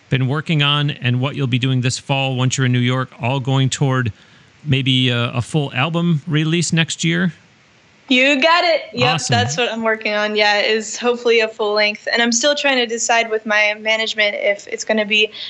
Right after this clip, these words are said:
Speaker 2: an independent release or if we're gonna go for a major, uh, opportunity. Um, so, but I haven't really felt that out yet. I really wanna be in control of what I'm doing. But at the same time, I, I am writing music that I feel like I really want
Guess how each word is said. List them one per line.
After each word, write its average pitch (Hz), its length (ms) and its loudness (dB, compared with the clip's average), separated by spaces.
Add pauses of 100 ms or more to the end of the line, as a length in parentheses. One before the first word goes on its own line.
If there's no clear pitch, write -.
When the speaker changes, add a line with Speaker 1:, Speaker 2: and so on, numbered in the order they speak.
(140)
Speaker 2:
an 233 100 2
independent 233 500 0
release 226 420 2
or 226 200 4
if 214 140 0
we're 220 100 2
gonna 214 220 0
go 214 240 2
for 208 460 2
a 208 100 0
major, 214 680 2
uh, 214 240 2
opportunity. 277 680 0 (340)
Um, 226 340 2
so, 233 420 2
but 240 220 2
I 269 60 4
haven't 302 300 -2
really 269 220 0
felt 247 300 -2
that 220 100 2
out 220 180 0
yet. 190 200 0
I 190 60 2
really 240 260 0
wanna 226 180 -2
be 214 160 -2
in 208 100 -2
control 214 440 0
of 202 100 -2
what 202 100 2
I'm 196 140 -2
doing. 214 400 0 (320)
But 233 100 2
at 220 100 0
the 220 80 -2
same 240 260 2
time, 226 420 2
I, 214 400 2 (180)
I 226 120 2
am 240 260 2
writing 226 280 2
music 220 280 0
that 202 120 0
I 202 100 0
feel 208 400 0 (400)
like 220 280 0
I 220 60 2
really 220 260 0
want 220 300 0